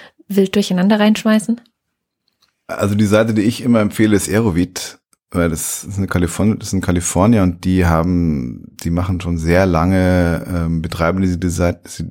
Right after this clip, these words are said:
Speaker 2: die, diese Seite und da wird auch immer aufgelistet, welche Drogen gerade oder welche Pillen gerade unterwegs sind, ähm, und man kann sich aber auch sehr gut über die Geschichte der ganzen Drogen dort informieren.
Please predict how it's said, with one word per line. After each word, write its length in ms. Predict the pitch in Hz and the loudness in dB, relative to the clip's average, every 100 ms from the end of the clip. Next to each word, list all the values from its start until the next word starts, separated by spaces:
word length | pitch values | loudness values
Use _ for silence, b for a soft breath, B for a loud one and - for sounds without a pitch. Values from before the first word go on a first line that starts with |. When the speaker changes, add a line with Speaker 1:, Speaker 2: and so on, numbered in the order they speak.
| - - | -10 -4
Speaker 2:
die, 100 | 90 | 2
diese 260 | 98 95 | 2 2
Seite 360 | 87 92 98 98 | 2 2 4 4
und 180 | 90 85 | 2 2
da 100 | 85 | 2
wird 140 | 98 | 2
auch 160 | 85 - | 0 2
immer 160 | 92 | 2
aufgelistet, 500 | 65 85 92 90 82 | 2 0 -2 -2 -2
welche 220 | - 87 - | -2 -4 -6
Drogen 340 | - 87 87 | -10 -4 -2
gerade 460 | 78 71 78 78 80 B B B B B | -2 -2 0 -2 -4 B B B B B
oder 140 | 78 76 | -2 0
welche 160 | 80 | 0
Pillen 260 | 78 98 95 | 0 2 2
gerade 160 | 85 | 2
unterwegs 500 | 78 80 80 80 - | 0 0 0 -2 -2
sind, 680 | 78 76 76 73 69 - - | -2 0 0 -2 -6 -10 -8
ähm, 680 | - 76 73 73 71 73 67 | -6 -4 -4 -4 -4 -4 -6
und 720 | - 73 71 73 69 - - B B B - | -6 -4 -4 -6 -8 -10 -12 B B B -4
man 100 | 82 | 0
kann 140 | 98 | 2
sich 80 | 101 | 2
aber 120 | 87 | 2
auch 120 | 80 | 2
sehr 1000 | - - 87 95 104 101 92 - - - - _ - | 0 0 2 4 6 4 4 2 -6 -18 -20 _ -6
gut 520 | 107 95 - - - | -4 -4 -6 -14 -6
über 480 | - 87 87 - - | -2 2 2 0 -4
die 100 | 90 | -2
Geschichte 380 | 85 85 107 - | 2 2 2 2
der 100 | 73 | 0
ganzen 240 | 64 - 71 | 0 -2 -4
Drogen 560 | 76 73 69 64 - - | -4 -2 -4 -6 -10 -2
dort 360 | 69 67 - | 0 0 -8
informieren. 760 | - 73 - 65 65 65 78 | -4 -4 -2 -2 -2 -2 -6